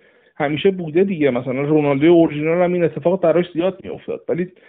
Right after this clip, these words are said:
سر مسئولیتایی که گرد بیل توی رئال مادرید براش پیش اومد، اه، طرفدارا خیلی بد باش تا کردن و به نظرم اگه یه همچین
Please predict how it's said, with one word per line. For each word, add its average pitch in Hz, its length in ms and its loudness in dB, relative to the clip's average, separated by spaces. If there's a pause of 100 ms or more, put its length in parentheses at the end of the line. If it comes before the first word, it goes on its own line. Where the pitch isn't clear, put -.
(280)
سر 180 140 0
مسئولیتایی 160 800 -2
که 214 100 -2
گرد 160 360 2
بیل 143 140 -4
توی 151 140 2
رئال 139 280 2
مادرید 135 340 -4
براش 143 300 2
پیش 135 200 -8
اومد، 156 340 -2 (440)
اه، 98 160 -8
طرفدارا 147 500 0
خیلی 190 360 -2
بد 104 240 -2
باش 95 200 -2
تا 110 180 -6
کردن 110 560 -4
و 127 140 0
به 135 140 -2
نظرم 170 360 0
اگه 170 120 -4
یه 151 240 2
همچین 147 520 -4